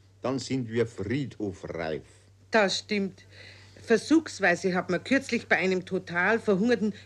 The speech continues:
Speaker 2: Wiederbelebungsversuche angewendet und hat dem Verhungerten eine ganze Leone-Wurst vor die Nasen hingehalten. Aber der Wiederbelebungsversuch blieb ohne Erfolg,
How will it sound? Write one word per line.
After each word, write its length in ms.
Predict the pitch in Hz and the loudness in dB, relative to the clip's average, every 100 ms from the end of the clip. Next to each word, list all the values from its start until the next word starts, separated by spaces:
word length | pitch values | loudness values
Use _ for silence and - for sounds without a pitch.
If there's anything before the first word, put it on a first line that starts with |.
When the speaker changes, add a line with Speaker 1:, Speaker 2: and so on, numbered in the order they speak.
| - | -10
Speaker 2:
Wiederbelebungsversuche 1300 | 170 233 285 - 208 185 185 185 - 185 - 208 180 | 2 4 6 6 6 4 4 0 0 -2 0 0 0
angewendet 640 | 165 156 160 156 147 143 - - - - | 0 0 2 2 0 -2 -10 -18 -16 -2
und 240 | 196 - | 0 2
hat 220 | 175 208 | -2 0
dem 120 | 262 226 | 0 2
Verhungerten 560 | 180 165 233 254 240 | 2 4 4 4 2
eine 220 | - 185 175 | 4 4 4
ganze 640 | 208 214 285 294 - 285 | 4 6 6 4 2 4
Leone-Wurst 1000 | 247 208 190 196 220 233 240 285 330 - - - | 8 10 10 10 10 10 8 8 6 2 -14 -16
vor 200 | - 202 | 0 2
die 120 | 202 | 4
Nasen 380 | 196 214 214 202 | 2 2 2 2
hingehalten. 600 | 160 180 - 139 120 139 - - - - - | 2 0 0 -4 -2 -8 -10 -20 -20 -20 0
Aber 220 | 180 165 | 2 4
der 200 | 170 180 | 6 6
Wiederbelebungsversuch 1080 | 170 208 208 226 233 196 220 - 233 240 262 | 6 6 6 6 4 2 -2 2 2 2 0
blieb 280 | - 233 233 - | 2 2 2 6
ohne 560 | 226 240 254 285 320 - | 8 10 8 6 4 4
Erfolg, 460 | 202 269 262 - | 2 4 2 2